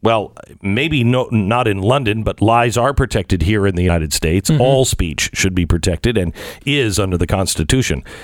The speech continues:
Speaker 1: But what caught me here was Galileo, if you can hear me, if your speech disagrees with science,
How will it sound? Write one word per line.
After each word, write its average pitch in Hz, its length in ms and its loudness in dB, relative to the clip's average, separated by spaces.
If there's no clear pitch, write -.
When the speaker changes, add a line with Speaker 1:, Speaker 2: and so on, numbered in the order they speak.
Speaker 1:
But 135 100 0
what 147 180 0
caught 208 280 2
me 135 220 0
here 80 340 2
was 107 420 2
Galileo, 117 720 2
if 104 140 2
you 92 100 2
can 98 140 -2
hear 143 240 2
me, 87 240 -2
if 127 180 -2
your 113 160 2
speech 202 540 0
disagrees 135 720 2
with 110 160 2
science, 113 880 -2